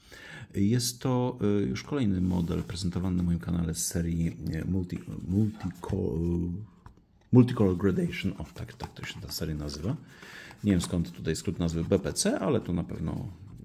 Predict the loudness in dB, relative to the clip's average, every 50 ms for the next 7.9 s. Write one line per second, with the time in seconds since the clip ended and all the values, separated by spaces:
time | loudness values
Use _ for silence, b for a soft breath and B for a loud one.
0 | -14 -14 -12 -10 -10 -8 -6 -6 -6 -6 -4 -2 -2 -2 -2 -4 -6 -8 -8 -6
1 | -6 -6 -6 -6 -6 -6 -6 -8 -10 -8 -6 -6 -6 -6 -6 -8 -8 -8 -4 0
2 | 0 4 6 6 6 6 4 -4 -12 -20 B B B B B B B B B B
3 | -8 -6 -4 -4 -2 -2 -4 -4 -4 -6 -4 -4 -2 -2 -2 -4 -4 -6 -6 -4
4 | -4 -4 -4 -4 -4 -6 -4 -2 0 0 2 2 0 0 -2 -2 -4 -4 -6 -6
5 | -6 -8 -10 -12 -18 -20 -20 -20 -14 -8 -6 -4 -4 -2 -4 -6 -4 -2 0 0
6 | 0 0 -2 -4 -6 -4 -4 -4 -2 0 0 0 0 0 0 -2 -4 -6 -8 -14
7 | -20 -20 -20 B B B B B B B B B B -4 -4 -4 -4